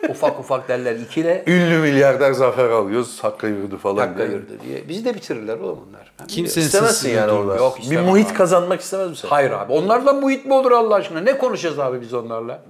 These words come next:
Speaker 2: Ne konuşalım? Borsa, morsa konuşacaksın. Ne konuşacaksın?
Speaker 3: Bitcoin ne olacak?
Speaker 2: Bitcoin ne
Speaker 1: Bunlar
Speaker 2: olacak?
Speaker 1: hiç anlamadığım şeyler. Onlar konuşacak. Ben böyle mal gibi bakacağım. Bitcoin diyor, borsa diyor, endeks diyor. Bunlar
Speaker 2: Bugünün
Speaker 1: ne?
Speaker 2: özelliği ne abi? Not
Speaker 1: Nedir
Speaker 2: almış.
Speaker 1: abi?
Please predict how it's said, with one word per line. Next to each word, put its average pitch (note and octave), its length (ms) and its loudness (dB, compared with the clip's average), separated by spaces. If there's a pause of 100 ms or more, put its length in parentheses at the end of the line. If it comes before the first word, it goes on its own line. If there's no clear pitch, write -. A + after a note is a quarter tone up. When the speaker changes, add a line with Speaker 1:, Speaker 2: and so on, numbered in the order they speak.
Speaker 2:
Ne A2+ 80 -8
konuşalım? G2+ 420 -10
Borsa, A2+ 280 0
morsa C#3 300 -6
konuşacaksın. F#2 520 -10
Ne G#2 40 -12
konuşacaksın? - 640 -14
Speaker 3:
Bitcoin A#2+ 540 -8
ne A#2+ 40 -10
olacak? G#2 280 -10
Speaker 2:
Bitcoin A#2 360 -2
ne A#2 40 -2
Speaker 1:
Bunlar A#2 120 0
Speaker 2:
olacak? E3+ 220 2
Speaker 1:
hiç G3 180 -2
anlamadığım E3+ 560 0
şeyler. F3 320 0
Onlar D#3+ 340 -2
konuşacak. D3+ 400 -4
Ben D#3 160 -4
böyle D3 140 2
mal D#3 280 0
gibi C#3+ 160 -6
bakacağım. C3+ 460 -4
Bitcoin C3+ 520 -2
diyor, A#2 180 -10
borsa B2 400 -4
diyor, G#2+ 280 -10
endeks A#2+ 540 -8
diyor. F#2+ 160 -18
Bunlar A#2 120 -4
Speaker 2:
Bugünün D3 340 4
Speaker 1:
ne? C#3 40 4
Speaker 2:
özelliği C3+ 420 2
ne C#3 100 4
abi? G#2+ 260 -2
Not A#2 100 0
Speaker 1:
Nedir C#3+ 120 2
Speaker 2:
almış. A#2+ 140 2
Speaker 1:
abi? A2+ 260 -4